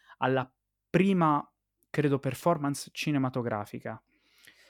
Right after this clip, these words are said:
E questo è. Se dovessimo raccontare, infatti, Licorice Pizza, potremmo definirlo alla perfezione, o meglio per, ehm,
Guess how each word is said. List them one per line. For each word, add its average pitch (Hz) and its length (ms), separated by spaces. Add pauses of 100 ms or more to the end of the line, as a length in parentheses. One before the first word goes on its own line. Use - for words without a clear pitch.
(680)
E 220 220
questo 185 500
è. 165 260 (920)
Se - 260
dovessimo 165 460
raccontare, 147 640
infatti, 123 760 (200)
Licorice 160 680
Pizza, 180 580 (440)
potremmo 135 760
definirlo 147 1000
alla 123 180
perfezione, 139 720
o 117 40
meglio 135 340
per, 123 340
ehm, 113 460